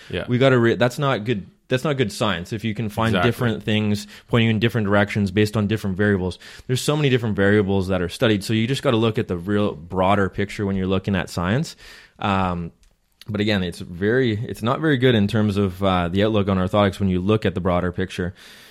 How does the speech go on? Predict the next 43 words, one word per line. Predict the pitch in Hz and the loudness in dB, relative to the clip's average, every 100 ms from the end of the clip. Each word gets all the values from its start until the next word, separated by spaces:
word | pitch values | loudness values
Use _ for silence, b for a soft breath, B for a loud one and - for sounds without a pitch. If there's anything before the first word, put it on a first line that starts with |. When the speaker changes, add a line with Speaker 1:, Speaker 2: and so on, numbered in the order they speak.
| B B B _ | B B B _
Speaker 2:
Um, | 117 107 104 104 95 - _ _ _ _ _ - _ | 0 4 4 4 0 -4 _ _ _ _ _ -20 _
now, | 123 113 98 - _ | 2 2 2 -4 _
no, | - 123 | -6 -2
I | 117 | 0
think | 156 165 - _ _ _ _ _ _ _ _ - _ _ | -2 -4 -8 _ _ _ _ _ _ _ _ -20 _ _
one | - 107 131 | -16 -4 -2
of | 170 | 0
the | |
big | 147 131 | 0 0
things | 127 117 117 104 - - - 98 - | 0 0 0 -4 -12 -20 -20 -16 -4
I | 107 | -2
think | 104 110 | 0 0
is | 110 | 0
the | 95 | -2
problem | - - 131 127 | -4 0 2 2
with | 107 101 | 0 0
them | 101 | 0
is | 101 | 0
that | 98 101 95 110 104 _ b b b b b b - - | 2 0 0 -2 -6 _ b b b b b b -18 0
going, | 123 120 113 98 | 4 4 2 2
going | 123 117 | 2 4
back | 107 113 110 | 2 2 0
to | 107 | 0
it, | 98 | 2
once | 101 123 156 - | 2 2 2 2
you're | 127 | 4
in | 110 | 4
orthotics, | 123 123 92 95 95 - - - | 2 2 4 4 2 -4 -12 -12
then | 107 113 123 123 - _ _ _ | 0 2 2 0 -4 _ _ _
a | 107 | 2
lot | 110 | 2
of | 147 | 2
the | 139 | 0
times | 120 117 110 | -2 -2 -2
the | 98 | -4
person | 117 107 110 | -2 -4 -4
thinks | 101 104 101 - - | -2 -2 -2 -10 -6
the | 107 101 | -2 0
onus | 123 131 123 | 2 0 0
is | 98 | -2
off | 95 92 | -2 -4
them. | 90 78 | -10 -12
I've, | - 101 85 | -4 -4 -4